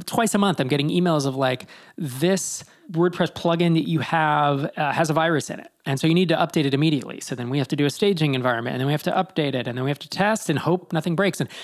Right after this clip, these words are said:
it's a maintenance headache that I wish I didn't have. And in fact, that's why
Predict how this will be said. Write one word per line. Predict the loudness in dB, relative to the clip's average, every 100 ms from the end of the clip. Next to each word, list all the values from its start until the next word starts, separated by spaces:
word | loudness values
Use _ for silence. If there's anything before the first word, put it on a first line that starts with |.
| -18 -2
it's | -2 0
a |
maintenance | 0 0 -2 -2
headache | -2 -2
that | -2
I | -2
wish | 0 0 0 -2 -14 -16 -20 _
I | -2
didn't | 0 2
have. | 2 2
And | -2
in |
fact, | 0 -2
that's | 0 -2
why | -4